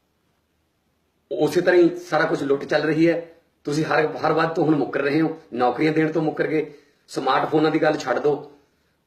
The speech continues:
ਤੁਸੀਂ ਕਹਿੰਦੇ ਸੀ ਦੋ ਹਜ਼ਾਰ ਰੁਪਇਆ ਬੁਢਾਪਾ ਪੈਨਸ਼ਨ ਹੋਊਗੀ, ਉਹ, ਉਹਦੀ ਹਜੇ ਤੱਕ ਕੋਈ ਗੱਲ ਨਹੀਂ ਕੀਤੀ।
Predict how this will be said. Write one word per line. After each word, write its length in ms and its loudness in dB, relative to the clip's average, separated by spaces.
ਤੁਸੀਂ 200 -2
ਕਹਿੰਦੇ 160 2
ਸੀ 60 2
ਦੋ 200 2
ਹਜ਼ਾਰ 180 4
ਰੁਪਇਆ 160 0
ਬੁਢਾਪਾ 300 0
ਪੈਨਸ਼ਨ 260 0
ਹੋਊਗੀ, 220 2
ਉਹ, 180 -4
ਉਹਦੀ 280 0
ਹਜੇ 120 0
ਤੱਕ 120 -4
ਕੋਈ 120 -4
ਗੱਲ 160 0
ਨਹੀਂ 100 -2
ਕੀਤੀ। 400 -6